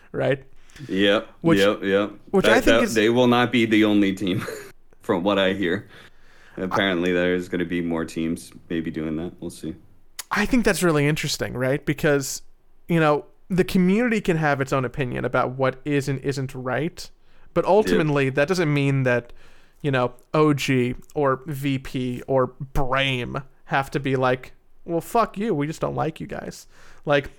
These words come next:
Speaker 1: the, the community ultimately and, and the, the legality of what was right or wrong for Alliance to do doesn't stop people from not liking them internally,
Speaker 2: Yeah.
Speaker 1: right? Which
Speaker 2: Yeah.
Speaker 1: could,
Speaker 2: Uh,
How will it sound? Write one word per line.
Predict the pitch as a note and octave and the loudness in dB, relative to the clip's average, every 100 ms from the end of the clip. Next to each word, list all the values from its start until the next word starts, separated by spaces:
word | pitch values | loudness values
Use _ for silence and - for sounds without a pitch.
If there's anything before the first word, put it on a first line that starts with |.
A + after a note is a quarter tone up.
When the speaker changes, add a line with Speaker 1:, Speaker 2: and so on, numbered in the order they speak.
| - | -8
Speaker 1:
the, | E3 C3+ D#3+ F3+ F3 | -6 -6 -8 2 4
the | F3 | 4
community | F3 F#3 G#3 B3 E3+ D#3 | 2 2 4 4 4 4
ultimately | D3+ D#3 D#3+ C#3 B2+ B2 B2 | 4 4 2 0 2 2 2
and, | C3+ C3+ | 0 0
and | C3+ C#3+ C3 | 0 0 2
the, | C#3 C3+ D3 | 2 2 2
the | C#3+ C3 C3 - - - | 2 4 4 2 -4 -2
legality | D3+ D3+ C#3 C#3 C3+ C#3+ C3+ | 2 2 4 4 6 4 4
of | B2+ | 2
what | C3 C3 | 2 -2
was | B2+ B2+ B2+ B2 | 0 2 2 0
right | A#2+ A#2+ B2+ | -2 0 0
or | B2+ A#2+ | -2 -2
wrong | A#2+ A#2 | -2 -2
for | B2+ B2+ | -2 -2
Alliance | C3 C#3 D#3 - | 0 -2 -6 -6
to | - | -6
do | D2+ D2 D#2 - - - C#3 | -2 -2 -4 -6 -20 -10 0
doesn't | D#3 D#3 D3+ | 0 2 -2
stop | - - C3 B2+ B2 - - - - - | -4 0 2 2 0 -6 -12 -14 -20 -10
people | - C3+ C3 | -4 -4 -4
from | A#2 C3 | -6 -6
not | A#2+ B2 C3 | -4 -4 -4
liking | C3+ - E3+ | -6 -6 -12
them | - G3 F#3 - - - - - - - | -10 -10 -12 -16 -20 -20 -20 -20 -20 -14
internally, | E3 C3+ - F#2 E2 E2+ | -8 -6 -2 -2 -4 -10
Speaker 2:
Yeah. | - - _ - - C3+ | -14 -20 _ -20 -6 0
Speaker 1:
right? | C3+ D3 - - | 0 -2 -8 -2
Which | D#3+ - | 0 0
Speaker 2:
Yeah. | |
Speaker 1:
could, | - - C4+ G3+ F#3+ | -2 4 4 4 2
Speaker 2:
Uh, | F#3+ | -2